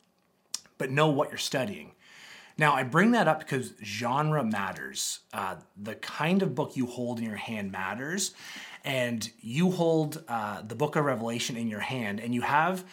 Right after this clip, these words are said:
what bumps into you right out of the gate is multiple genres happening at the same time. You need to catch this. So let me read verses one, two, three, and four to you.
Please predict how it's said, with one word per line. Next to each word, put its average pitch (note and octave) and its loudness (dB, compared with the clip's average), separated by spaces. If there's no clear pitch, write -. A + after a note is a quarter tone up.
what C3+ -2
bumps C#3 4
into D#3+ 0
you B2 0
right A#2+ 0
out C#3 0
of B2 -4
the A#2+ -2
gate A2 -4
is A2+ -4
multiple D#3+ 4
genres A#2 -2
happening B2+ 0
at G#2 -8
the G#2 -12
same G#2+ -4
time. E2+ -8
You G#2 -8
need C3 -4
to D#3 -4
catch G3 -2
this. G2 -6
So A#2 -6
let B2+ -6
me E3 0
read F3 4
verses D#3 0
one, C#3+ 0
two, D3 -2
three, C#3+ -2
and A#2+ -2
four B2 -4
to A2 -8
you. F2 -12